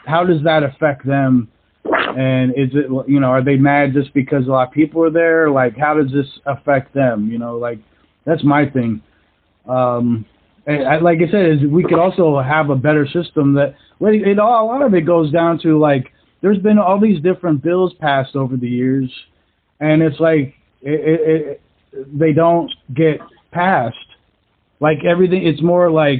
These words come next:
they're, they're quick to judge and, and browbeat, um, the, the people coming over and using them as political fodder.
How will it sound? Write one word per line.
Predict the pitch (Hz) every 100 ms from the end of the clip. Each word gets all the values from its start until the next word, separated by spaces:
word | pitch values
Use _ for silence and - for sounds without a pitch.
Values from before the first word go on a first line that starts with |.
| -
they're, | 127 151 151 143 131 - _
they're | 147 139
quick | - 190 202 202
to | 180 165 143 127 107
judge | 151 170 190 151
and, | 147 131 120 - _ _ -
and | 143 135 127
browbeat, | 139 165 175 156 185 190 - _ _ _ _ _ _ _ 143
um, | 151 151 143 135 127 120 107 90 _ _ _ _ _ _ _ _ _ _ _ 131
the, | 127 160 143 139 -
the | 147
people | 139 170 156 151
coming | 170 160 156
over | 180 165 151 143
and | 139 143
using | 156 151 151
them | 147
as | 135 -
political | 147 156 160 151 151 143
fodder. | 135 131 - 160 180 151 135 131